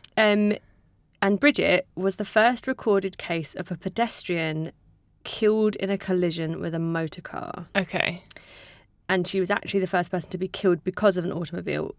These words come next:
Speaker 1: in the U K.
Speaker 2: Okay.
Speaker 1: Which is important later. So the story is that forty-four-year-old Bridget was with her teenage daughter Mary and her friend Elizabeth Murphy in Crystal Palace.
Speaker 2: Mm-hmm.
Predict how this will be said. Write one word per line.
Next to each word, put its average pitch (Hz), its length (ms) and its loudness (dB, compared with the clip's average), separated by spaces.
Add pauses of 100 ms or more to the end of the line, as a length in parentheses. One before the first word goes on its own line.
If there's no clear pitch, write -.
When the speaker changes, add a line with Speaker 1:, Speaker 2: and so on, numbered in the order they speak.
(280)
Speaker 1:
in 175 180 0
the 180 80 -2
U 175 180 -2
K. - 380 -10 (840)
Speaker 2:
Okay. 185 400 -4 (160)
Speaker 1:
Which 190 160 -8
is 180 80 -10
important 170 400 -10
later. - 320 -14 (520)
So 262 280 6
the 214 100 -2
story 269 400 2
is 180 200 4
that 185 100 -6
forty-four-year-old 240 800 0
Bridget 190 300 0
was 180 140 -4
with 240 160 -4
her 233 80 -4
teenage 214 380 -4
daughter 190 240 -4
Mary 170 420 -2
and 180 140 -4
her 196 180 0
friend 196 260 -6
Elizabeth 175 400 -6
Murphy 185 560 -6
in 180 120 -4
Crystal 175 260 -8
Palace. 180 640 -6
Speaker 2:
Mm-hmm. 190 360 0